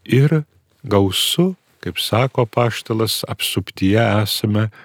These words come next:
gausoje būryje debesyje jo šventųjų. Nuo pat pirmųjų amžių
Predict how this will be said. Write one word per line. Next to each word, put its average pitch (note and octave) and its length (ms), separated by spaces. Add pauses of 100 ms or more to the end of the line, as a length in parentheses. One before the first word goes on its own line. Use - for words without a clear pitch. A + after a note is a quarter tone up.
gausoje F#2 680
būryje F#2+ 480
debesyje F#2+ 840 (300)
jo G#2+ 240
šventųjų. G2+ 1120 (320)
Nuo F2 260
pat C#3 320
pirmųjų A2+ 540
amžių G#2+ 720